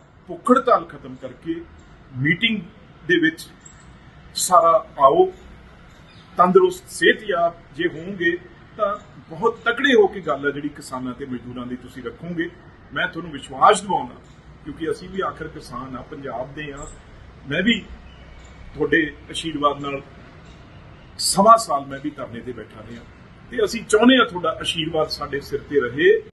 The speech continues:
ਤੇ ਕਿਸਾਨਾਂ, ਮਜ਼ਦੂਰਾਂ ਨੂੰ ਤੁਸੀਂ ਉਹਨਾਂ ਦੀ ਜਿਹੜੀ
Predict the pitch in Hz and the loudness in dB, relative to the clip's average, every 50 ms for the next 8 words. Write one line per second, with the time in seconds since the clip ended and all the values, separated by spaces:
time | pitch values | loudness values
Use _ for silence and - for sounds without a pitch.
0 | - - 175 165 - - 151 - - 139 143 147 147 143 143 135 127 110 101 113 | -12 -6 -6 -6 -6 -6 -12 -10 -8 -8 -8 -6 -6 -8 -6 -8 -12 -12 -12 -12
1 | 127 143 170 170 165 156 151 139 - - - - - - - - - - 202 190 | -6 -2 -2 0 0 -2 -6 -12 -14 -18 -20 -20 -20 -20 -20 -20 -16 -10 -8 -8
2 | - 190 202 196 - 196 185 180 180 170 170 170 165 - - - - - - - | -4 -4 -4 -4 -6 -8 -8 -8 -6 -6 -6 -8 -8 -12 -16 -20 -20 -20 -6 -4
3 | 160 156 156 160 151 | 0 2 4 2 2